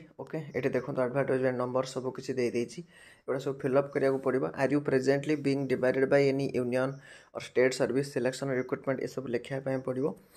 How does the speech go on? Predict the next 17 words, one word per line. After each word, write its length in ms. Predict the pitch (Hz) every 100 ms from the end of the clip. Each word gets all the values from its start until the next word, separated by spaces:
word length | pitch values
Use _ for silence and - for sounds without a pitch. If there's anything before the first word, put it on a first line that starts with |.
| - _
ଆ, 120 | - 104
are 140 | - 127
you 100 | 139
presently 520 | 143 127 139 139 143
in 120 | 139
government 460 | 127 123 131 131 139
service, 420 | 147 120 139 156
yes 240 | 123 127 135
or 100 | 123
no, 180 | 123 160 185 - - _
tick 240 | 143 143 -
from 200 | 143 127
the 120 | 123 123
activities 600 | 123 - 120 123 127 127
ଓଡ଼ିଆ, 360 | 117 120 123 123 123
read, 340 | - 120 123 117
read, 280 | 117 120